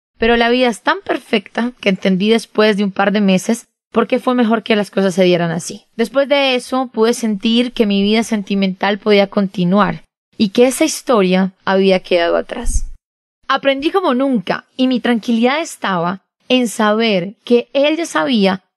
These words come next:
cómo habían pasado las cosas por mi lado. Entrégalo todo y no te quedes con nada.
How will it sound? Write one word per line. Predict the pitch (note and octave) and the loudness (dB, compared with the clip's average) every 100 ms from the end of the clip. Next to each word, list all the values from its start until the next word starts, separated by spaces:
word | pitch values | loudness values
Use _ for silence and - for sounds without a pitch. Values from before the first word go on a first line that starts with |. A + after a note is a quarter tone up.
| _ | _
cómo | B3+ C#4 D4 | 0 0 0
habían | D4 C#4 C#4 B3 | 0 0 0 0
pasado | G3 G3+ - G#3+ A3+ | 0 -2 0 0 2
las | G#3+ G3 | 0 -2
cosas | - G#3 G3+ | -2 0 0
por | G3 F#3+ | -2 -2
mi | F3+ E3+ | -2 -2
lado. | E3+ E3+ - _ _ _ _ | -4 -6 -12 _ _ _ _
Entrégalo | A#3+ G#3+ B3 C4+ C4+ | -2 0 -2 0 -2
todo | B3 - C4+ A#3+ C4 D4+ | -4 -2 0 0 0 -4
y | - | -6
no | A3+ | -4
te | A3+ | -4
quedes | A#3 A#3 G#3 | -2 -2 -2
con | - G3+ F#3 | -4 -2 0
nada. | G3+ F#3+ E3+ E3 | 0 2 0 -4